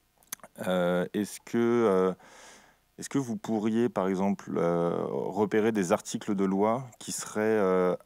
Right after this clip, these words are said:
abrogés tacitement, en fait, qui sont plus utilisés, qui sont encore dans les codes, mais qui s-, en fait, qui sont juste, euh, no-, qui sont voués à disparaître, en fait, mais qu'on traîne un peu comme ça ?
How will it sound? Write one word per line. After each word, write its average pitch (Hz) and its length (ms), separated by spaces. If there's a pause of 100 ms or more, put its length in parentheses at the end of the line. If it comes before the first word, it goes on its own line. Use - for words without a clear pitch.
(160)
abrogés 101 460
tacitement, 107 440
en 101 40
fait, 92 180
qui - 80
sont 110 160
plus 113 160
utilisés, 110 520
qui 104 120
sont - 160
encore 104 160
dans 101 100
les 101 140
codes, 117 460
mais 98 200
qui - 260
s-, - 420
en 107 60
fait, 110 140
qui - 140
sont 98 220
juste, 104 340
euh, 92 260
no-, 92 200 (200)
qui - 120
sont 107 100
voués 110 260
à 113 60
disparaître, 107 460
en 92 60
fait, 113 260
mais 95 280 (140)
qu'on 98 160
traîne 101 340
un 101 60
peu 92 100
comme 87 160
ça ? 107 220